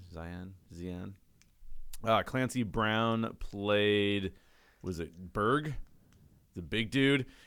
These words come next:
And then Matt Lanter, uh, the guy I'm just about to tell you who he is, he played the New Republic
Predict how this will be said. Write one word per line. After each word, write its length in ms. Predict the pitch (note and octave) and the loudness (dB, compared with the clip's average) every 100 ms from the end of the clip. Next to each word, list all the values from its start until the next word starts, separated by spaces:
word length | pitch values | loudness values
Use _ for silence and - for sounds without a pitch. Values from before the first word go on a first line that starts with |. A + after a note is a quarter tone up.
| - | -10
And 120 | G2 | -6
then 180 | G2+ F#2+ | -4 2
Matt 240 | A2 A2 | 4 4
Lanter, 720 | G2+ A2 A2 A2+ G2+ F#2+ F#2 - | 2 -2 -2 -2 0 0 -2 -4
uh, 320 | G2+ F2+ F2 E2+ | -2 0 2 -2
the 100 | F#2 | -2
guy 140 | F#2+ | 0
I'm 140 | F#2 | -2
just 220 | E2 F2+ - | -6 -14 -6
about 160 | F#2+ | -6
to 60 | - | -4
tell 120 | G2 | -6
you 100 | F#2 | -4
who 80 | F#2 | -4
he 160 | F2 F#2+ | -4 -2
is, 200 | E2+ - | -4 -6
he 220 | A#2+ B2+ | -8 -10
played 600 | - B2 A#2 A2+ G#2+ F2+ | -6 -2 0 0 -2 -4
the 180 | G2 F#2 | -6 -4
New 280 | F2+ G#2 A2 | -4 -4 -2
Republic 720 | G#2 - G#2 F2+ F#2 - - | -4 -2 -4 0 -2 -4 -12